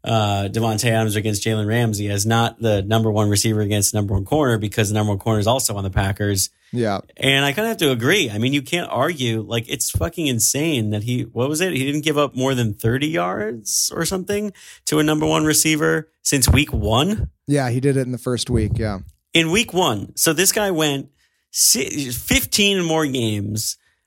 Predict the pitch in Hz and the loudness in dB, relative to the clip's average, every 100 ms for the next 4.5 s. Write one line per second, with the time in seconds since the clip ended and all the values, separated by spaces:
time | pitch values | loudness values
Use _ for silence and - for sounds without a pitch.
0 | - 123 120 113 110 110 - - - - | -6 0 2 2 2 -2 -8 -4 0 4
1 | 170 170 160 - 160 131 120 - - 170 | 4 2 0 0 0 0 -4 -6 -2 -2
2 | 180 156 143 143 131 120 139 147 139 - | 0 -2 0 -2 0 0 0 0 -2 -2
3 | 127 123 110 113 113 107 - - 113 110 | 0 0 -2 -2 -2 0 -2 -2 -4 -2
4 | 120 120 117 - | 0 0 0 0